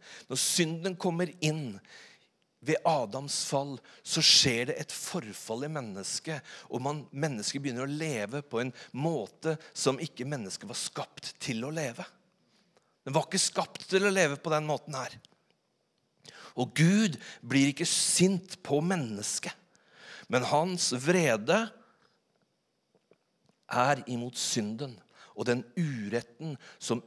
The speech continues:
undertrykker mennesket. Og det vil han gjøre noe med. Og derfor sender han Jesus til verden, ikke for å dømme verden. Han dømmer ikke disse, men han kommer for å gjøre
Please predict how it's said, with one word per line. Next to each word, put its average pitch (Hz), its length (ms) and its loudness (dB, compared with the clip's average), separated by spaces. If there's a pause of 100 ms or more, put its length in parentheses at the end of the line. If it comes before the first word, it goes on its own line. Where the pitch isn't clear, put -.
(120)
undertrykker 123 680 -2
mennesket. 104 560 -6 (400)
Og 120 80 -4 (160)
det 156 300 0 (180)
vil 127 320 -2
han 139 160 -4
gjøre 113 320 -2
noe 123 160 -6
med. 120 160 -6 (1700)
Og 139 100 6
derfor 160 520 4
sender 156 400 2
han 170 120 0
Jesus 131 440 2
til 160 160 0
verden, 139 320 0 (100)
ikke - 380 -4
for 175 200 -2
å 175 60 -4
dømme 160 340 0
verden. 147 360 -2 (500)
Han 151 220 4
dømmer 156 440 6
ikke 190 240 0
disse, 170 240 4
men 170 140 6
han 185 140 0
kommer 156 260 2
for 180 100 4
å 196 140 6
gjøre 170 560 6